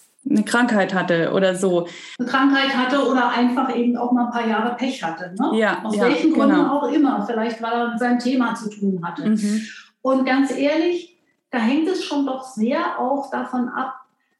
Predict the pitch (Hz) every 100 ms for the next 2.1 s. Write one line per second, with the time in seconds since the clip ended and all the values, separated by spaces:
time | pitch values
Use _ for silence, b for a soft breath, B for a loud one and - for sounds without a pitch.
0 | _ _ _ - 233 233 220 - 233 247
1 | - 277 302 320 330 330 - - - -
2 | -